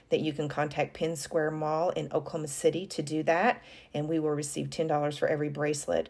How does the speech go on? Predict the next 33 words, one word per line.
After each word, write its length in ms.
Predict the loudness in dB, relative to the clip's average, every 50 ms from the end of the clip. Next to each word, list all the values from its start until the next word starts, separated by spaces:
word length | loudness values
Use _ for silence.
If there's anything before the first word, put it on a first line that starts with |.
| -4 -2
that 200 | 0 0 2 0
is 120 | 0 -4 -6
purchased. 540 | 2 4 4 4 4 2 0 -2 -2 -6 -14 -20 -20 -10 4 8
We're 140 | 8 10
also, 600 | 12 12 12 12 10 10 10 10 12 12 12 10 10 8
um, 420 | 8 8 8 6 6 2 0 -4 -6 -12 -20 _ _ _ -2 6
got 160 | 10 12 12 12
our, 160 | 12 10 8 6
our 340 | 8 8 8 8 4 2 -2 -8 -10 -2
new 160 | 2 2 2
program 420 | 4 8 8 10 10 10 8 6 6
called 160 | 6 6 6
the 60 | 6
Project 420 | 6 6 6 8 8 6 4 2
Partners. 580 | 6 6 8 8 10 10 8 8 8 6 0 -8 -12 _ _ _ _ _ _ _ _ _ -20 -20 -20 -4 -2
If 120 | 0 2 4
you 80 | 4 4
would 100 | 6 8
like 180 | 8 8 8
to 80 | 6 6
link 220 | 4 4 4 4
arms 320 | 4 4 4 4 0 2 4
with 180 | 4 6 8
us 380 | 8 8 8 8 6 4 -2 -10 -14 -20 -20 -20 -6 2
and 160 | 4 4 4
support 440 | 4 2 0 2 8 10 10 10 10 10
a 100 | 8 6
cancer 400 | 6 4 2 0 2 2 0 -2
client 420 | -4 -2 -2 0 2 2 2 2
receiving 440 | 0 -4 -2 -2 -2 0 2 2 2
an 80 | 2 2
oncology 520 | 0 0 0 2 2 2 2 2 0 -4
massage 520 | -4 -4 -2 0 2 4 4 4 2 0